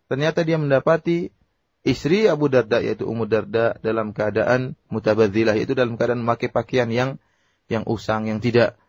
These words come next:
yang tidak rapi, yang tidak indah, ya. Tidak, pa-, pan-, pemandangannya kurang bagus. Padahal, eh, sungguhnya asalnya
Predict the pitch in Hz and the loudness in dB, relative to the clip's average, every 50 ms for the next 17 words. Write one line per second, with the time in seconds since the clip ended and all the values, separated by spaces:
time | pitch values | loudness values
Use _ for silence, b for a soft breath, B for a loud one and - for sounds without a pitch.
0 | _ _ _ _ - - 113 110 107 117 113 117 - - 117 117 113 - _ 113 | _ _ _ _ -6 -4 -4 -2 -2 -2 0 0 0 2 0 0 -2 -2 _ -4
1 | 113 110 104 104 117 110 107 104 - 113 117 113 113 113 113 113 110 104 101 101 | -2 -2 -2 -4 -4 -4 -4 -4 -4 -4 -4 -2 2 4 4 4 4 2 -2 -8
2 | 101 120 117 - _ _ _ _ _ _ _ _ _ _ - 107 107 107 104 - | -8 -10 -12 -18 _ _ _ _ _ _ _ _ _ _ -6 -2 0 0 0 -2
3 | - - - - - - - - 113 110 101 - - - - - - 90 - 117 | -4 -12 -10 -8 -8 -4 -2 -2 -2 -2 -2 -6 -12 -12 -12 -10 -12 -8 -6 -2
4 | 117 117 117 117 120 120 120 120 117 113 - 113 113 110 110 107 117 117 113 107 | 0 0 2 2 2 0 0 0 -2 -2 -2 -2 -2 -2 0 2 2 2 2 0
5 | 113 113 - 120 120 123 123 127 156 185 185 - - - - 120 123 123 120 120 | -4 -2 0 0 0 2 2 2 2 2 0 -4 -10 -12 -10 -6 -6 -4 -4 -6
6 | 120 - 127 123 117 117 120 135 165 208 220 - - - 135 127 - - 202 233 | -6 -6 -6 -4 -2 -2 -2 -2 -2 -2 -2 -4 -2 -2 -2 0 2 2 2 2
7 | 220 190 175 185 208 - | 2 0 0 -2 -2 -6